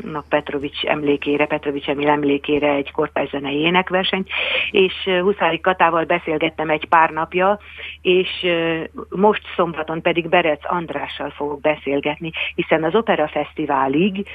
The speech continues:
a művészeti fesztivál, a Dunakanyar Művészeti Fesztivál az ugye folyik. És minden hétvégén ezen a bizonyos event hajón, amiről már beszéltünk, Visegrádon, ö, különböző művészestek vannak. És ez a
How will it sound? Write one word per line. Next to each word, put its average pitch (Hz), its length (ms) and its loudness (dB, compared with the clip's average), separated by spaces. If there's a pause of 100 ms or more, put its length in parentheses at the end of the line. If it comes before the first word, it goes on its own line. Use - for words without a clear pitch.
(120)
a 185 120 -2
művészeti 175 720 0
fesztivál, 175 540 0
a 175 60 2
Dunakanyar 156 480 -2
Művészeti 151 480 -6
Fesztivál 185 480 0
az 190 120 0
ugye 202 180 0
folyik. 151 400 0 (540)
És 202 160 0
minden 175 280 2
hétvégén 202 600 0
ezen 180 240 -4
a 170 160 -6
bizonyos 160 520 -4
event 170 400 -2
hajón, 165 440 0
amiről 147 460 0
már 143 240 0
beszéltünk, 202 640 0 (260)
Visegrádon, 190 800 0 (380)
ö, 190 200 0
különböző 185 540 0
művészestek 165 760 -4
vannak. 143 340 -6
És 175 120 -4
ez 180 140 -4
a 175 200 2